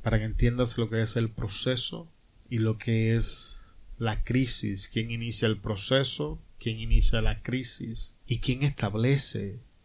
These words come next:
las limitaciones de la crisis en nuestra vida.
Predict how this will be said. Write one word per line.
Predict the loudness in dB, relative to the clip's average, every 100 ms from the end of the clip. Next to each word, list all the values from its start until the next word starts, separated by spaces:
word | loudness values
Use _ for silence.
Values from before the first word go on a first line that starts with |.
| -8
las | -2 0
limitaciones | 0 0 -2 -2 -2 -2 0 -2 -2 -6 -6 -10 -12 -20 -20 -10 -2
de | 0
la | 0 -2
crisis | 0 2 2 0 -2 -4
en | -8
nuestra | -12 -8 -6
vida. | -6 -6 -8 -12